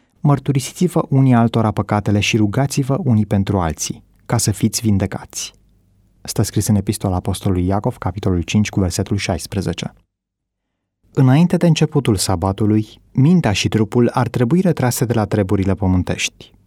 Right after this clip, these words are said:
Dumnezeu a așezat sabatul la sfârșitul celor șase zile de lucru ca să ne oprim și să ne gândim ce am câștigat în timpul săptămânii ca pregătire pentru împărăția curată, unde nu este admis niciun răufăcător.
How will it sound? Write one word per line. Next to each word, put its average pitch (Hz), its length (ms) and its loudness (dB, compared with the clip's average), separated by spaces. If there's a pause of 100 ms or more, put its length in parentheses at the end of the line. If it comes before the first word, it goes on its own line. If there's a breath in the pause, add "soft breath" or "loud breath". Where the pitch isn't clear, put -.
(340)
Dumnezeu 135 500 4
a 170 60 0
așezat 110 420 0
sabatul 104 440 0
la 101 80 2
sfârșitul 104 500 -2
celor 101 280 0
șase - 280 -2
zile 101 260 0
de 98 100 0
lucru 101 380 0 (280 soft breath)
ca - 120 -2
să 165 140 0
ne 139 100 4
oprim 113 440 0 (180)
și - 180 -2
să 135 120 0
ne 143 120 4
gândim 127 320 2
ce - 200 -2
am 196 100 4
câștigat 139 540 -2
în 95 120 0
timpul 92 280 0
săptămânii 98 540 0
ca 98 120 -2
pregătire 98 500 -2
pentru 101 440 -2
împărăția 107 560 0
curată, 101 560 -4 (440)
unde 139 220 2
nu 143 100 4
este 147 200 0
admis 135 320 0
niciun 196 300 0
răufăcător. 113 720 -4